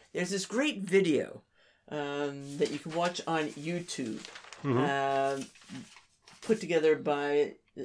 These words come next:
Speaker 1: a show called Go-, Ghost Watching.
Speaker 2: Yeah.
Speaker 1: And, uh,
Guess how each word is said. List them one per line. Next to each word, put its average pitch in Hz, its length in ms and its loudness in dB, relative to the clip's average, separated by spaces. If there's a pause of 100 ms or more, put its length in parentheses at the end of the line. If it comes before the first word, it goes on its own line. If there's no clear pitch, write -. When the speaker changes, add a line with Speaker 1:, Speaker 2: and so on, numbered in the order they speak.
(320)
Speaker 1:
a 143 80 -4
show 165 300 4
called 139 420 -2
Go-, 156 240 4 (100)
Ghost 165 400 6
Watching. 113 500 -2 (240)
Speaker 2:
Yeah. 123 220 0 (200)
Speaker 1:
And, 147 600 -2
uh, 139 380 0